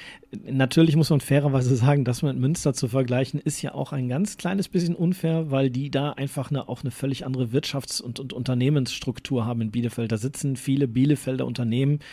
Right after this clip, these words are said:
auch in der Region, viele Unternehmen, die der Arminia verbunden sind, die ja lange Zeit der einzige, naja, sagen wir mal, wirklich, äh,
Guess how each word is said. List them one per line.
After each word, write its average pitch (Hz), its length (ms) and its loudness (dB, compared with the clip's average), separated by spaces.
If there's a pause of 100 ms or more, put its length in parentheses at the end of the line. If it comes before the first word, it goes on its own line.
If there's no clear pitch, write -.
(200)
auch 123 180 0
in 143 80 2
der 120 140 0
Region, 127 480 2
viele 135 260 -2
Unternehmen, 123 420 0
die 127 120 2
der 117 140 2
Arminia 123 340 0
verbunden 123 520 -2
sind, 131 280 0 (280)
die 113 40 -8
ja 117 100 0
lange 123 280 0
Zeit 127 260 -2
der 120 140 -4
einzige, 123 540 0 (520)
naja, 110 280 2
sagen 120 160 0
wir 120 60 4
mal, 113 240 2 (260)
wirklich, 117 600 -2
äh, 104 240 -2